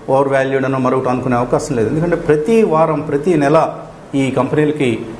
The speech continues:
స్ట్రాంగ్ ఆర్డర్ బుక్ అనేది బిల్డ్ కావ-, బిల్డ్ అవుతూ వస్తుంది. Of course, ఎగ్జిక్యూషన్ అనేది ఒక పెద్ద ఇష్యూ. అయినా కూడా ఎగ్జిక్యూషన్లో ఎందుకు వెనుకబడతాయి?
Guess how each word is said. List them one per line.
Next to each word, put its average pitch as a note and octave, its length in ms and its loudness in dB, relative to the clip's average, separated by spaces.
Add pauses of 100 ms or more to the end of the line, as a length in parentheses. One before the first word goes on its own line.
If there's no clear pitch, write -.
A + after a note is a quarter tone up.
(120)
స్ట్రాంగ్ F3+ 420 2
ఆర్డర్ D#3 340 2
బుక్ D3 200 -2
అనేది C3+ 260 -2
బిల్డ్ C#3 220 2
కావ-, A#2+ 240 0
బిల్డ్ C3+ 240 0
అవుతూ C3 200 0
వస్తుంది. G2 300 -6
Of - 460 -6
course, - 200 -2
ఎగ్జిక్యూషన్ D#3 480 2 (840)
అనేది D3 220 2
ఒక D3 260 -2
పెద్ద A#2 160 -2
ఇష్యూ. D3 320 -2 (240)
అయినా G3 160 0
కూడా D#3+ 180 2 (400)
ఎగ్జిక్యూషన్లో C#3 680 0 (400)
ఎందుకు C3+ 180 4
వెనుకబడతాయి? C#3 520 0